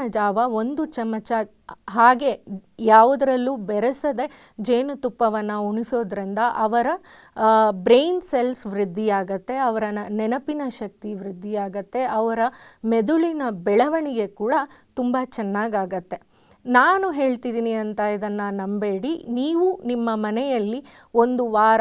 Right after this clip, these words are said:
ಹದಿನೈದು ದಿವಸ ಇದನ್ನ ಟ್ರೈ ಮಾಡಿ ನೋಡಿ. ನಿಮಗೆ ಸಿಗುವ ಬದಲಾವಣೆಗಳನ್ನ ನನಗೆ ಖಂಡಿತವಾಗ್ಲೂ ತಿಳಿಸಿ. ಇದು ನಮ್ಮ ಇವತ್ತಿನ ಕಿವಿಮಾತು. ಹಾಗಿದ್ರೆ ಕಿವಿಮಾತಿನ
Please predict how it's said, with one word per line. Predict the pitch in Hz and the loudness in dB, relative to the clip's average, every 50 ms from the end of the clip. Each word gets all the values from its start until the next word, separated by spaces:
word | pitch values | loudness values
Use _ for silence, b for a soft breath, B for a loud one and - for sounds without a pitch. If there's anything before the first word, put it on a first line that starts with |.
| 214 220 220 | 4 2 0
ಹದಿನೈದು | 190 202 214 190 233 247 254 262 262 247 220 226 190 | -2 -4 -4 -4 -2 -2 -2 -2 -2 -2 -2 -4 -4
ದಿವಸ | 220 214 208 - 277 277 269 | -4 -6 -4 -2 0 0 0
ಇದನ್ನ | 247 220 208 214 214 208 214 208 226 226 B B B B B B B - | 0 -2 -4 -4 -4 -4 -4 -4 -4 -6 B B B B B B B 2
ಟ್ರೈ | 247 254 269 311 359 | 6 6 6 6 4
ಮಾಡಿ | 349 330 285 247 220 208 208 214 | 0 -2 -2 -2 -2 -2 -4 -4
ನೋಡಿ. | 202 202 202 202 190 226 240 - - | -4 -4 -6 -6 -6 -8 -8 -8 -6
ನಿಮಗೆ | 226 226 233 233 240 226 226 226 | -4 -4 -2 -2 0 0 -2 -2
ಸಿಗುವ | 226 - - 262 247 214 294 302 302 302 294 | -4 -6 -8 -8 -6 -4 -2 0 2 2 0
ಬದಲಾವಣೆಗಳನ್ನ | 269 196 208 214 196 226 262 285 302 294 277 254 226 214 208 202 196 202 196 196 202 196 190 202 208 233 - - - 233 | 0 0 -2 -2 0 2 2 2 0 0 -2 -2 -4 -4 -4 -6 -6 -6 -6 -6 -6 -8 -6 -6 -4 -6 -6 -8 -8 -8
ನನಗೆ | 214 214 214 226 208 220 233 233 | -4 -4 -2 -2 -2 -2 -4 -4
ಖಂಡಿತವಾಗ್ಲೂ | 233 - 202 214 226 247 247 247 240 220 214 190 185 180 220 294 330 | -4 -6 -4 -4 -2 -4 -4 -4 -4 -4 -4 -4 -4 -4 -6 -6 -8
ತಿಳಿಸಿ. | - _ - 220 208 196 180 - - - - - - _ _ _ _ _ _ _ _ - | -10 _ -8 -6 -6 -6 -6 -8 -10 -14 -16 -16 -18 _ _ _ _ _ _ _ _ -4
ಇದು | 294 294 285 381 359 294 294 330 - - | -2 0 2 2 2 2 0 -4 -10 -8
ನಮ್ಮ | 226 233 247 247 254 254 262 254 - | -2 0 0 0 0 0 -2 -2 -2
ಇವತ್ತಿನ | - 240 240 247 269 262 269 - 247 220 220 294 262 226 226 _ _ | -4 -2 0 0 0 0 0 -4 -4 -4 -4 -6 -8 -10 -12 _ _
ಕಿವಿಮಾತು. | - 247 226 214 220 202 196 185 180 175 - - - - _ _ _ _ _ _ - | -6 -4 -2 0 0 -2 -2 -6 -8 -12 -12 -14 -16 -16 _ _ _ _ _ _ -6
ಹಾಗಿದ್ರೆ | - 247 247 262 240 269 240 214 294 302 277 262 | 0 2 2 2 2 0 -2 -2 0 -2 -2 -2
ಕಿವಿಮಾತಿನ | 262 - - - 254 269 294 294 294 277 262 - 262 240 | -6 -10 -4 -2 -2 -2 -2 -2 -2 -2 -2 -4 -4 -4